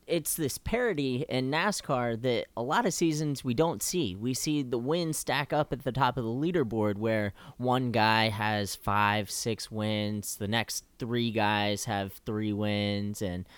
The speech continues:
you know, a couple have two maybe. And, uh, this season, instead, we're gonna see a lot of different faces in the playoffs and a lot of different guys who,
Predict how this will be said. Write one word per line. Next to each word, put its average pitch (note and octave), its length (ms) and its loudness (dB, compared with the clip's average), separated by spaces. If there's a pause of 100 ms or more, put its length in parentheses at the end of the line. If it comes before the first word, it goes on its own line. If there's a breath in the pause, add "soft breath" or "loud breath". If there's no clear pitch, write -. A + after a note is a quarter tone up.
(180 loud breath)
you B2+ 80 -4
know, G2+ 100 0
a G2+ 60 -2
couple A2 280 -2
have G#2 420 -4
two D#3+ 220 2
maybe. F2+ 380 -4 (320 loud breath)
And, C#3 420 2 (420)
uh, B2 120 -2 (320)
this G#3 160 4
season, F3 480 0
instead, E3 460 -2
we're F#3+ 140 -4
gonna G#3 160 0
see F#3+ 200 0
a D3+ 80 2
lot A#2 560 2
of D3 220 -2
different E3 380 0
faces D#3 420 0
in C3 80 -2
the A#2 80 0
playoffs D#3+ 640 2
and A#2+ 120 -2
a G#2 60 0
lot G#2 400 -2
of B2+ 140 -4
different E3 280 -2
guys F#3 360 0
who, D#3 360 4